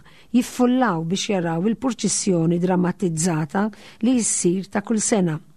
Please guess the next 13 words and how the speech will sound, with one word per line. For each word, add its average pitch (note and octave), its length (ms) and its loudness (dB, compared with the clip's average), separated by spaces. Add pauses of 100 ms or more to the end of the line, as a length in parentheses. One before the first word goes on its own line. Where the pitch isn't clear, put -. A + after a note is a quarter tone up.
(680)
Diversi G#3+ 640 2
rikkieba G3 560 0
fuq F#3 240 -2
iż-żwiemel F#3+ 640 2
fosthom F#3+ 460 -2
pulizija F#3 640 0 (340)
fuq B3+ 240 -4
żwiemel F#3 560 2
ta' G3 140 0
razza F#3 420 -2
rbija F#3 380 2 (500)
jiftħu A#3+ 380 0
l-parata. G#3 680 0